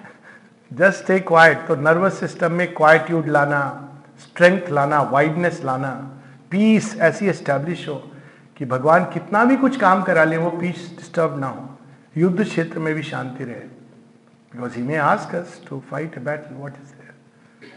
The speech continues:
So, ये सब लेवल्स पे, that's what is meant integral union। जो बात हो रही थी, पहले स्टार्ट हुई थी, union with the divine। तो ये तो सब बात करते हैं। श्री अरविंद कहते हैं, "इंटीग्रल यूनियन।"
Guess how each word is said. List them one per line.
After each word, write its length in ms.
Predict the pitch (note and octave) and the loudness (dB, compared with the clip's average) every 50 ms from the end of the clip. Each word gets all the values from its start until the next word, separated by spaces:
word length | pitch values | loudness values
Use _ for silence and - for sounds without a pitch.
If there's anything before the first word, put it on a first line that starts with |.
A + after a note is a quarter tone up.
| - - _ _ - - | -20 -20 _ _ -4 2
So, 300 | A3 A#3 B3 G#3+ - - - | 4 4 4 4 2 -4 -8
ये 240 | D3 D3+ G3 A#3 B3 | -2 4 4 4 4
सब 340 | A#3+ - - - D4 C#4+ D4+ | 4 2 4 6 6 6 6
लेवल्स 480 | C#4+ A3 F#3 F3 F3+ A#3 C#4+ C4 - - | 6 6 6 6 6 6 4 4 0 -6
पे, 280 | - - - - - - - - - - - - - - - - - - - - - - - - - - - - - - - - - - _ _ _ _ - C3 | -8 -10 -10 -12 -14 -18 -20 -20 -16 -14 -12 -10 -10 -12 -12 -14 -16 -18 -20 -18 -18 -18 -18 -18 -20 -20 -20 -20 -20 -20 -20 -20 -20 -20 _ _ _ _ -14 -6
that's 240 | A#2 D3+ D#3+ D#3+ - | -2 -2 -2 -2 0
what 140 | F3 E3+ E3 | -2 -2 -2
is 120 | E3+ D3+ | -2 -4
meant 240 | C#3 D#3+ F#3+ A#3 B3 | -4 -2 -2 -2 -2
integral 560 | - G#3 E3+ E3+ E3 F3 F3 D#3+ - D3+ C#3+ | -2 -2 -4 -2 0 0 0 0 0 0 -2
union। 360 | B2+ B2 B2 A#2+ A#2 A2 A2 | -2 -4 -6 -8 -8 -10 -10
जो 160 | A#2+ A#2+ B2+ B2 | -12 -12 -8 -4
बात 280 | A#2+ C#3+ D3 D3 D3 | -2 0 0 0 -2
हो 60 | D#3 | -4
रही 80 | C#3+ C#3+ | -6 -6
थी, 140 | C#3+ - D3 | -8 -10 -10
पहले 300 | D3 - C3+ C3+ D3 C#3+ | -10 -8 -8 -8 -8 -10
स्टार्ट 340 | C#3 - - C#3 C#3 C3+ C3+ | -10 -10 -8 -6 -6 -6 -6
हुई 100 | C#3 C3+ | -8 -8
थी, 500 | - F#3+ A3+ - - - - - - - E3 | -8 -8 -8 -8 -10 -12 -18 -18 -12 -4 0
union 360 | F3+ A#3 B3 B3 A#3 G#3+ F#3+ | 2 4 6 6 6 4 2
with 220 | E3+ D#3 D3+ A#2+ | 0 -2 -2 -4
the 100 | A#2 C3 | -4 -6
divine। 420 | A#2+ A#2+ G#2+ G#2 G2+ - - - - | -6 -8 -10 -12 -14 -16 -16 -14 -10
तो 60 | F3 | -8
ये 100 | F#3+ G#3 | -8 -8
तो 120 | F#3+ A3 | -8 -8
सब 240 | G3 - C4 C4 A#3+ | -4 -2 -2 0 0
बात 240 | G3+ F#3 D3+ - - - | 0 -2 -2 -4 -6 -12
करते 240 | B2 A2 - - B2+ | -14 -14 -16 -18 -20
हैं। 80 | C3 | -20
श्री 200 | - - - D#3 | -16 -10 -8 -8
अरविंद 260 | D3+ D3 D#3 D#3+ D#3 | -6 -6 -6 -8 -8
कहते 220 | D#3 D3 C#3 - D#3 | -8 -10 -10 -10 -10
हैं, 100 | D3 - | -8 -4
"इंटीग्रल 640 | G#3+ G#3+ B3 B3 - D4 C#4 B3+ B3 A3 G3+ F3 | -2 -2 -2 -4 -6 -8 -8 -8 -8 -6 -6 -6
यूनियन।" 480 | D#3 D3 C#3 C3+ - C#3 - - - | -6 -6 -8 -8 -10 -12 -14 -16 -18